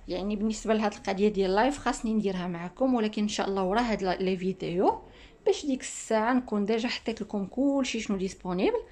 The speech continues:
عاد ندير لكم ان لايف باش ديك الساعه نتواصل معكم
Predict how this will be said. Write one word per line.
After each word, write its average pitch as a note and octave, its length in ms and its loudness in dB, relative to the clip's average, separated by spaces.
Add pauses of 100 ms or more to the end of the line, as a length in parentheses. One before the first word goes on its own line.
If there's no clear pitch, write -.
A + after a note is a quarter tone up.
(380)
عاد B3+ 180 2
ندير B3+ 220 2
لكم A#3+ 280 0
ان A3 240 4
لايف A#3+ 340 4
باش G#3+ 240 -2
ديك G#3 240 2
الساعه G#3+ 240 -2
نتواصل G#3+ 420 -2
معكم F#3 460 -2